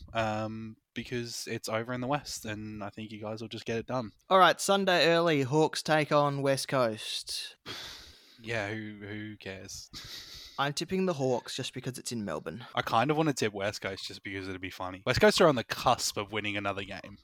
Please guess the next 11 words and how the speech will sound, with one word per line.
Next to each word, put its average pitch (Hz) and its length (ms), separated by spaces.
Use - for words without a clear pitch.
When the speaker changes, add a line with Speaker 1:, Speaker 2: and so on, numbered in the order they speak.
Speaker 1:
I 104 80
reckon, 98 440
within 208 220
the 233 60
Speaker 2:
Yeah. 262 220
Speaker 1:
next, - 300
like, 113 280
two 110 240
or 104 80
three 98 240
weeks. - 500